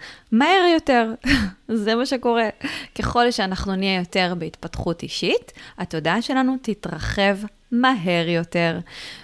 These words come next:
וכשהתודעה מתרחבת מהר יותר, זה יוצר תופעה שהיא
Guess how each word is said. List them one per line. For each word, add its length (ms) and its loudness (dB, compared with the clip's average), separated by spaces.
וכשהתודעה 960 -4
מתרחבת 840 -4
מהר 500 0
יותר, 580 0
זה 180 2
יוצר 420 4
תופעה 640 0
שהיא 500 -2